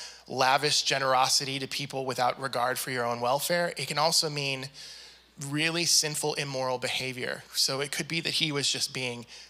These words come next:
very overly generous, spending everything, or it could mean that he was spending it all on prostitutes. It, it had a wide range, but none of it was honorable.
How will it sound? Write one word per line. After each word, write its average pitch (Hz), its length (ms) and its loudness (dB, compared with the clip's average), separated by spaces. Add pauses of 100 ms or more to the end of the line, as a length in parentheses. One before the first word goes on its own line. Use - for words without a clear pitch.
very 151 560 2
overly 135 440 0
generous, 127 380 0
spending 143 420 4
everything, 139 420 0
or 147 120 -2
it 143 40 -2
could 147 160 -6
mean 160 160 -4
that 151 120 -4
he 151 120 -2
was 151 140 0
spending 170 400 2
it 156 80 0
all 160 160 2
on 160 100 0
prostitutes. - 960 0 (460)
It, 185 320 -2
it 175 140 0
had 160 200 4
a 160 60 2
wide 160 500 2
range, 147 440 -2
but 139 200 0
none 143 360 -2
of 165 160 -4
it 160 180 -6
was 151 180 -2
honorable. 120 600 -6